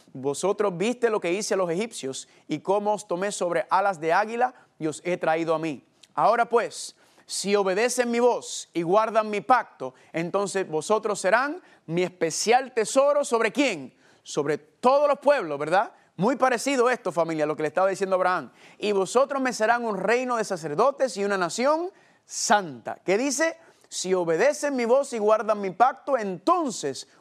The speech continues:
ustedes se van a convertir en mi especial tesoro". Aquí, familia, entonces Dios entra en un pacto con el pueblo de, de Israel. Y Él le dice, "¿Vieron lo que yo hice?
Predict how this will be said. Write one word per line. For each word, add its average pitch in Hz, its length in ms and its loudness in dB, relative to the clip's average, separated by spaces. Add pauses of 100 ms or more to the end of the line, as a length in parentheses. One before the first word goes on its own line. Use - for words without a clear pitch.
ustedes 185 440 0
se 208 80 2
van 202 160 2
a 208 80 0
convertir 190 420 -2
en 190 60 0
mi 180 80 -2
especial 165 360 -2
tesoro". 147 440 -4 (220)
Aquí, 170 260 0
familia, 226 380 0
entonces 214 380 0
Dios 208 220 0
entra 214 240 -2
en 220 80 -2
un 214 200 -4
pacto 262 460 2
con 170 120 -4
el 165 120 -2
pueblo 175 400 0 (200)
de, 175 360 -2
de 170 140 0
Israel. 165 480 0 (220)
Y 180 140 2
Él 233 80 2
le 220 80 0
dice, 220 420 -2 (540)
"¿Vieron 160 240 2
lo 190 100 0
que 185 100 -2
yo 196 140 2
hice? 277 340 0